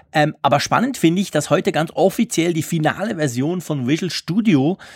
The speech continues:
für Mac veröffentlicht wurde. Visual Studio ist ja so die Programmierumgebung, wenn du auf Windows programmierst und entwickelst, schon seit vielen, ich glaub, Jahrzehnten, darf ich wahrscheinlich sogar sagen.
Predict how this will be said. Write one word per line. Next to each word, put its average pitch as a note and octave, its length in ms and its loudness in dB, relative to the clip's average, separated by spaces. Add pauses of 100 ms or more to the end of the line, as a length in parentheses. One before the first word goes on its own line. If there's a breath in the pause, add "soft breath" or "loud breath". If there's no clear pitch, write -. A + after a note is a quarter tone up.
(260 loud breath)
für - 280 0
Mac C#3 480 -2
veröffentlicht C#3 920 -4
wurde. D#3 500 4 (300 loud breath)
Visual F3 260 2
Studio F3 440 0
ist - 180 0
ja D3+ 120 2
so C3+ 200 -2 (180)
die G3+ 220 -2
Programmierumgebung, C3+ 960 0
wenn B2 140 0
du B2+ 60 0
auf A2+ 200 -2
Windows D#3 580 2
programmierst B2+ 640 0
und B2+ 80 -2
entwickelst, A#2 580 0
schon C3 160 -2
seit A#2 160 2
vielen, D3 420 -2 (120)
ich - 80 -20
glaub, G2 220 -4
Jahrzehnten, - 600 -2
darf C3+ 200 2
ich D#3 100 -6
wahrscheinlich D3+ 340 -2
sogar D3 220 0
sagen. C#3+ 320 -2